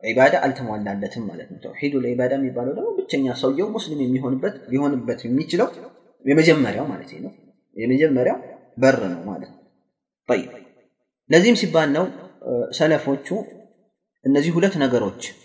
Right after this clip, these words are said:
እነዚህ ተውሒዶች አስማኡ ሲፋትና ኡሉሂያ ካልተገኙ ወይም ደግሞ አንዱ በአንዱ፣ አንዱ ከሌለ አንዱ እንደማይሟላ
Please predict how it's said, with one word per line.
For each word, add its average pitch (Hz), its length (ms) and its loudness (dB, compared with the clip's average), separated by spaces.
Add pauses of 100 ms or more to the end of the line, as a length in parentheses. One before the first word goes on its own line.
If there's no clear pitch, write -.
(480)
እነዚህ 127 300 0
ተውሒዶች 120 580 -4 (240)
አስማኡ 127 300 0
ሲፋትና 135 540 -2 (720)
ኡሉሂያ 147 520 2 (380)
ካልተገኙ 165 600 2 (840)
ወይም 117 200 0
ደግሞ 117 260 -2
አንዱ 170 300 4
በአንዱ፣ 147 360 2 (680)
አንዱ 165 300 4
ከሌለ 165 440 0
አንዱ 156 260 0
እንደማይሟላ 147 720 0